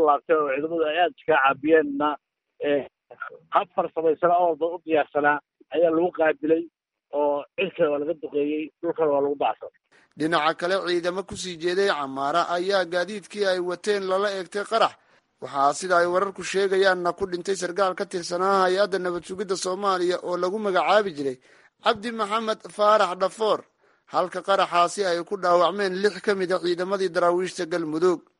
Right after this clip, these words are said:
Speaker 2: Bilowgii bishaan ayay ahayd markii ciidamo ka kala tirsan Galmudug iyo dowladda Soomaaliya ay la wareegeen Camaara, halka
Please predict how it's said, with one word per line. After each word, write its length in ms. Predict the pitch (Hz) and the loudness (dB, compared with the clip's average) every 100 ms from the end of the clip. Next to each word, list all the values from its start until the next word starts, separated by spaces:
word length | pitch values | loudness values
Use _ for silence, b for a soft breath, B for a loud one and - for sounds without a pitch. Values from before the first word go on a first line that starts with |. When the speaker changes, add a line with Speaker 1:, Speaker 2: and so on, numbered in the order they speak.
| _ _ | _ _
Speaker 2:
Bilowgii 480 | 156 180 180 175 170 | 0 4 4 2 -2
bishaan 380 | 175 180 180 175 | -4 0 2 4
ayay 220 | 175 175 | 2 4
ahayd 480 | 175 175 202 202 185 185 190 | 4 4 4 4 2 -2 -2
markii 380 | 202 190 190 170 | -4 -2 -4 -2
ciidamo 420 | 180 170 180 196 | -2 -2 -2 -2
ka 100 | 214 | -4
kala 240 | - 175 | -4 -2
tirsan 340 | 165 165 202 202 | -2 -6 -6 -4
Galmudug 480 | 180 180 208 190 185 | -6 -6 -6 -6 -10
iyo 220 | - 185 175 | -8 -4 -2
dowladda 400 | 185 202 185 190 | 0 0 -2 -4
Soomaaliya 600 | 196 190 208 196 196 180 | -4 -2 0 0 2 0
ay 120 | 190 | 0
la 100 | 202 | 0
wareegeen 480 | 208 196 196 214 214 | 0 2 2 0 0
Camaara, 460 | 165 160 147 135 123 - b b - | 0 -2 0 -2 -4 -12 b b 0
halka 340 | 240 247 | 0 2